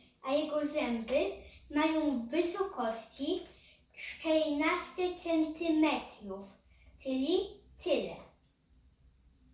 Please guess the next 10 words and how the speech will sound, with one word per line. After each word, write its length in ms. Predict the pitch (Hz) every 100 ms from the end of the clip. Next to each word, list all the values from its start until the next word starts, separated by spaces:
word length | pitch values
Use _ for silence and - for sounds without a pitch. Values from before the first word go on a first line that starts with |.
| - - _ - - -
Są, 80 | 285 277 269 240 - - - - - - - - -
rekin 680 | 262 285 269 - - 311 381 403 -
jest 340 | 285 285 269 269
bardzo 580 | 349 381 370 359 262
duży. 320 | 220 202 196 190 - - - - - - - - - - -
Prawie 520 | 311 339 392 403 -
tak 200 | 330 -
samo 840 | - - 330 339 285 233 - - - - - - - - - - - - - -
duży 640 | 240 302 277 233 226 247 339 392 - -
jak 460 | 294 285 320 -